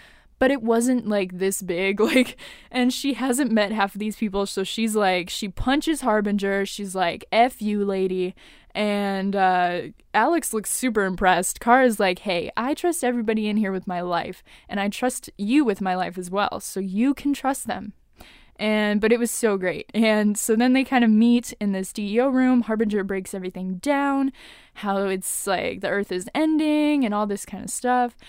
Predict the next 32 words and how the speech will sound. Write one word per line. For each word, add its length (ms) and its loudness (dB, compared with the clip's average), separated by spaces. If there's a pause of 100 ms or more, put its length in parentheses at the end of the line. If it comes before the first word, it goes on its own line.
(320)
And 560 0
so 160 0
it's 220 -2
time 280 2
to 60 -2
split 240 -4
up, 160 -4
gang. 340 -4 (300)
So 240 2
we've 240 4
got 300 2
Fred, 480 2
Daphne, 420 2
and 140 4
Velma. 420 0 (340)
<laughs> 340 -20
We've 220 0
got 260 4 (560)
Brainy, 400 4
Lois, 380 0
and 120 -2
Sarah. 400 2
They, 360 2 (560)
<laughs> 560 -16
they 160 8
all 180 8
go 160 4
to 80 0
find 300 0
Baby 200 2
Jean 380 2
because, 640 -2